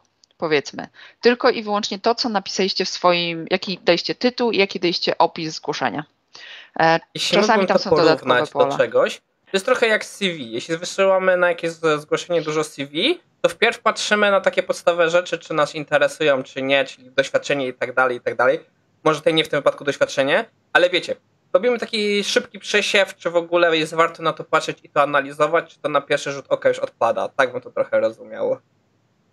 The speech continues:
Speaker 1: E, bardzo dużo konferencji odrzuca od razu jednozdaniowe opisy i, i zgłoszenia. Z ciekawostek. Em, i, y, za chwilę dojdziemy do tego, co moim zdaniem powinno być dobre zgłoszenie.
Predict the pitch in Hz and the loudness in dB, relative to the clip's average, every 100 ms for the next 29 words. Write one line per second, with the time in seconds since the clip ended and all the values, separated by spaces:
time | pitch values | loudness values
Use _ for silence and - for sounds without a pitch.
0 | _ - - _ 180 185 190 233 254 254 | _ -20 -20 _ -2 2 4 4 2 -4
1 | 226 226 - 214 208 202 220 - - 196 | -6 -8 -6 -6 -2 -2 -4 -8 -6 -6
2 | 185 214 - 214 - 185 190 196 196 190 | -6 -8 0 2 2 0 2 0 -2 -6
3 | 185 180 185 180 180 175 170 165 170 - | -6 -4 -4 -2 0 0 0 2 2 2
4 | - 147 160 151 147 - 92 160 165 147 | -4 -6 -4 -2 -4 -8 -10 -10 -4 -2
5 | - 143 139 151 _ _ _ _ _ _ | -2 -2 -2 -4 _ _ _ _ _ _
6 | - - 185 160 139 139 - - - _ | -6 -4 2 2 2 0 -4 -8 -12 _
7 | _ - - - - - _ - 165 160 | _ -20 -20 -20 -20 -20 _ 0 2 2
8 | 160 - _ _ _ - 220 214 214 - | -2 -8 _ _ _ 0 4 6 4 0
9 | _ 165 - 208 226 262 247 220 220 226 | _ 2 4 4 4 2 2 2 2 0
10 | 214 196 196 190 - 202 190 185 190 180 | -2 -4 -2 -2 -4 -2 -2 0 2 2
11 | 180 175 180 185 175 185 165 165 185 165 | -2 -10 -8 -6 -4 -4 -2 -4 -4 -4
12 | - 151 180 | 0 2 2